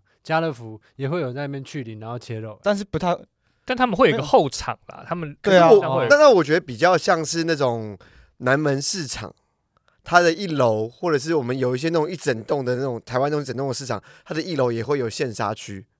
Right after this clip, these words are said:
Speaker 3: 哎，是不是有点像
Speaker 2: 哦。
Speaker 3: 我们之前去，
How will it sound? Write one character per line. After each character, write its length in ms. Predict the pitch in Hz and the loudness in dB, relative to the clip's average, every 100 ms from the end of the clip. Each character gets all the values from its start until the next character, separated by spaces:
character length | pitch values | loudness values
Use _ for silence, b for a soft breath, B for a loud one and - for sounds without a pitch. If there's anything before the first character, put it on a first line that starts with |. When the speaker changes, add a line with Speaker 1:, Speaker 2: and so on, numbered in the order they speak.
| _ _ _ - B B | _ _ _ -20 B B
Speaker 3:
哎， 80 | - - | -20 -10
是 180 | - 320 | -6 -4
不 60 | |
是 80 | 247 | -2
有 80 | 247 | -2
点 100 | 208 | 0
像 120 | - | -2
Speaker 2:
哦。 40 | 170 | -4
Speaker 3:
我 40 | |
们 120 | 139 131 | -6 -6
之 100 | 196 | -4
前 100 | 156 | -4
去， 220 | 170 165 | -6 -10